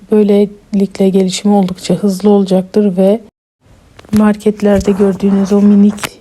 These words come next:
e, kaktüsler kocaman büyük kaktüsler olacak ve saksıyı doldurup taşıyacaklardır. Kaktüsler, e,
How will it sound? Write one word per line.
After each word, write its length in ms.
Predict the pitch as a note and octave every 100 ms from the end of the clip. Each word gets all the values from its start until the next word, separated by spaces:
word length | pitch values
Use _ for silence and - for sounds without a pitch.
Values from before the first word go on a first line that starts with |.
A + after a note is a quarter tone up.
| - _ G#3
e, 520 | F#3+ F3+ F3+ F#3 F#3 F3+
kaktüsler 800 | - F#3 - F#3+ F#3 G3+ A3+ -
kocaman 600 | - G3+ G3 G3 G3 F#3+
büyük 280 | F#3+ F#3+ F#3+
kaktüsler 600 | G3 F#3+ - - - F#3+
olacak 480 | F#3+ F#3 G3 G3+
ve 120 | G3+ G3+
saksıyı 600 | - G3 F#3 - G3+ G3 - - - - -
doldurup 580 | G#3 G3 G3+ F#3+ F#3+ F#3+
taşıyacaklardır. 1000 | - G3 G3 F#3+ G3 G3 F#3+ F3 A#3 D4 - - - - - - - - _ -
Kaktüsler, 920 | - G3+ G3+ - G3+ - A3 A3 G#3
e, 600 | F3+ G3 F#3+ F#3+ F#3+ F#3